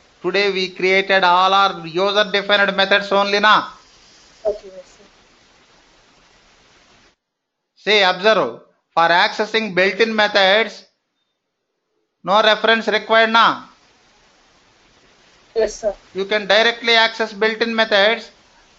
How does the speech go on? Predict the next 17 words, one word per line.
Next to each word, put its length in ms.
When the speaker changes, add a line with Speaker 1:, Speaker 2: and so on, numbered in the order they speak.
Speaker 1:
Suppose 560
the, 480
those 240
libraries 600
is 200
not 260
available 480
with 260
Java 380
compiler, 540
then 180
you 120
can 180
import 460
and 180
access 360
directly. 840